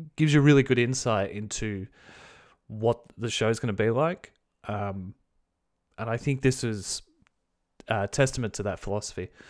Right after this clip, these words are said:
Uh, Alex Zane did a backflip. So he did a backflip backwards senton. So he had his back facing to the two guys outside of the ring. He jumped up onto the bottom rope,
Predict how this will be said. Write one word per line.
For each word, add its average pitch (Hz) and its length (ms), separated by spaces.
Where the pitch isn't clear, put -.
Uh, 131 520
Alex 165 240
Zane 151 160
did 123 100
a - 20
backflip. 123 580
So - 240
he 139 80
did 139 180
a - 20
backflip 175 760
backwards 135 440
senton. 110 600
So 127 160
he 135 140
had 139 140
his 120 140
back 131 280
facing 160 760
to - 140
the 120 120
two 139 180
guys 127 260
outside 123 360
of 120 80
the 113 80
ring. 113 300
He - 180
jumped 151 320
up 143 220
onto 151 260
the 143 80
bottom 127 400
rope, 101 300